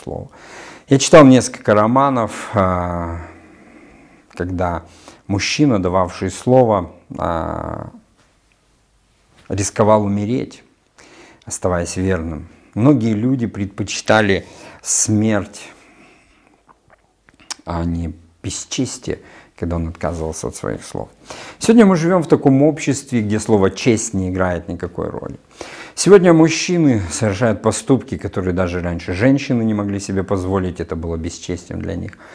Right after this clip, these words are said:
Сегодня мы живём в таком обществе, где верность — это, эм, знаете, это уникальность. То есть верный человек — это очень, очень, очень редкое животное.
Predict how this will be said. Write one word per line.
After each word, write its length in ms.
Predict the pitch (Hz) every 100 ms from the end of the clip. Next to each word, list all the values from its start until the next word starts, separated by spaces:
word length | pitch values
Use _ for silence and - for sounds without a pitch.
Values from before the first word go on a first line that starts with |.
| - - -
Сегодня 400 | - 190 202 180
мы 120 | 185
живём 300 | 165 170 175
в 60 | 151
таком 340 | 151 151 147
обществе, 480 | 175 175 147 - 135
где 240 | 110 110
верность — 640 | 107 110 175 196 151 117 -
это, 440 | 139 139 143 131 127 - _ _ _ -
эм, 440 | 120 113 104 85
знаете, 400 | 131 147 123 - - -
это 140 | -
уникальность. 880 | 117 113 110 95 80 78 76 - - _ _
То 80 | -
есть 140 | -
верный 420 | 92 113 92 92
человек — 540 | 87 104 98 113 78 -
это 300 | - - - - - - -
очень, 840 | - 95 95 - - 92 87 85 85
очень, 600 | 101 95 92 - 90 90 -
очень 480 | 98 90 - 85 85
редкое 580 | 85 82 - - 82 -
животное. 640 | 95 92 85 82 - -